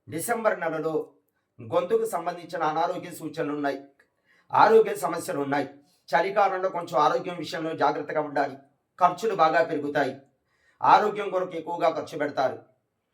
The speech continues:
అనేక సంవత్సరాలుగా ఉన్నటువంటి ఒత్తిడి, ఎదుర్కొంటున్న సమస్యలు, ఇబ్బందులు, అలసత్వాలు,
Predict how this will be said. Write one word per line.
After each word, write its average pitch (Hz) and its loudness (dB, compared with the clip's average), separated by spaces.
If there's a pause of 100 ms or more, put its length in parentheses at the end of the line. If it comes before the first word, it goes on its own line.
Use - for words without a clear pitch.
(340)
అనేక 214 6
సంవత్సరాలుగా 180 2 (800)
ఉన్నటువంటి 175 -2 (380)
ఒత్తిడి, 185 -2 (240)
ఎదుర్కొంటున్న 185 -2
సమస్యలు, 165 -4 (380)
ఇబ్బందులు, 185 -2 (320)
అలసత్వాలు, 190 -2